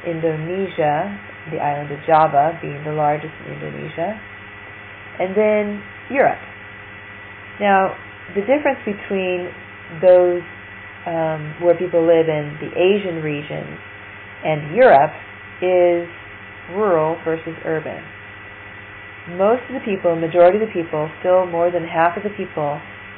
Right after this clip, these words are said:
in collectively these Asian regions,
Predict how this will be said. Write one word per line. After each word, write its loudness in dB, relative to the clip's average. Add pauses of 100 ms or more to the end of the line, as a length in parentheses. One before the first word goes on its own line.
in 0 (1400)
collectively 2
these -6
Asian -4
regions, -4